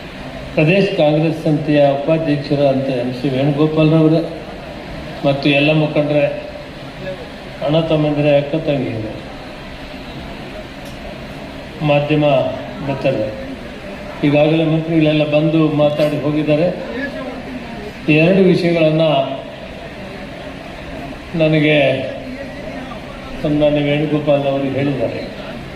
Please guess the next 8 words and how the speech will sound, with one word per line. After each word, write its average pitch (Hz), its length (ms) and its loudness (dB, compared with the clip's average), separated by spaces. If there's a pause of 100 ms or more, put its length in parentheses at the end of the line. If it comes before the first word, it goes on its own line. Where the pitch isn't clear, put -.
(3000)
ನಾವೆಲ್ಲ 151 380 4
ಪಕ್ಕದ 156 360 2
ಹಳ್ಳಿಯವರು, 151 720 0 (1700)
ಇವ್ರ 139 140 4
ಅಣ್ಣ 143 180 6
ನಾವೆಲ್ಲ 151 460 4
ಒಟ್ಟಿಗೆ 147 460 2
ಓದಿದವರು. 131 760 0